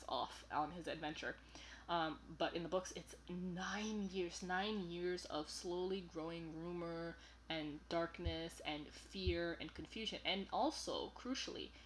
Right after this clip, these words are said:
nine years that Frodo has had the ring, right? I think that also is a reason the movies, um, make it hard to empathize with Frodo in terms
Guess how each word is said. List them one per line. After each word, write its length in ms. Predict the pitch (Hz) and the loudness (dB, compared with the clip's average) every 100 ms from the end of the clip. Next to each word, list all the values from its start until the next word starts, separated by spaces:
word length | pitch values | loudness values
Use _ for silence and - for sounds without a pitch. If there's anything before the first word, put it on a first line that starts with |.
| - - | -16 -6
nine 500 | 185 190 226 240 226 | 0 2 4 4 2
years 560 | 214 196 214 247 247 | 2 2 4 4 2
that 140 | 202 151 | 0 -4
Frodo 320 | - 196 208 | -2 -2 0
has 120 | 185 | -2
had 360 | - 185 196 196 | -4 -4 -2 -2
the 80 | 175 160 | -2 -4
ring, 420 | 165 220 311 220 127 - - - - - - - - - | -2 4 6 4 0 -10 -18 -18 -18 -18 -18 -20 -20 -4
right? 320 | 160 175 277 - - | 2 2 2 -2 -2
I 140 | 208 | -2
think 300 | - 294 311 - - - - - | 4 4 4 0 -16 -18 -16 4
that 180 | 220 208 | 6 6
also 680 | - 214 226 - 254 247 247 - - - - | 6 6 6 4 6 6 2 -4 -18 -4 2
is 140 | 202 | 4
a 60 | 185 | 6
reason 340 | 185 202 214 | 6 6 2
the 60 | 190 | 2
movies, 560 | 180 175 196 196 190 - - | 2 0 0 0 -4 -12 0
um, 420 | 180 170 156 156 160 - - - - - - | 4 4 2 -2 -8 -14 -10 -10 -10 -14 -2
make 200 | 202 196 | 0 2
it 60 | 208 | 6
hard 240 | 202 190 | 8 8
to 80 | - | 6
empathize 420 | 185 202 196 175 | -2 0 2 2
with 160 | 170 - | 0 4
Frodo 400 | 247 269 - 220 - - - - | 6 6 4 -2 -8 -16 -10 -4
in 120 | 190 | -4
terms 500 | 190 185 175 180 - | -2 -2 -2 -4 -6